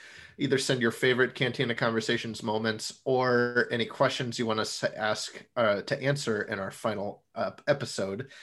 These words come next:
Uh, tweet those at Cantina Convo. Um, other than that,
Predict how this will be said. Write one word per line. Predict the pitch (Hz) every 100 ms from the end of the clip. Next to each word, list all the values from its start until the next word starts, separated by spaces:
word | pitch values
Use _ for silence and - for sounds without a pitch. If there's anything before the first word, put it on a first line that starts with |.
| - - -
Uh, | 110
tweet | 110 - 135
those | 135 120 113 -
at | 123 135 -
Cantina | 131 123 - 113
Convo. | 101 - 151 147 139 143 147 170 - - - _ -
Um, | 110 107 107 101 101 104 - _ _ _ _ _ _ _ _ - -
other | 151 165
than | 139 135
that, | 214 208 -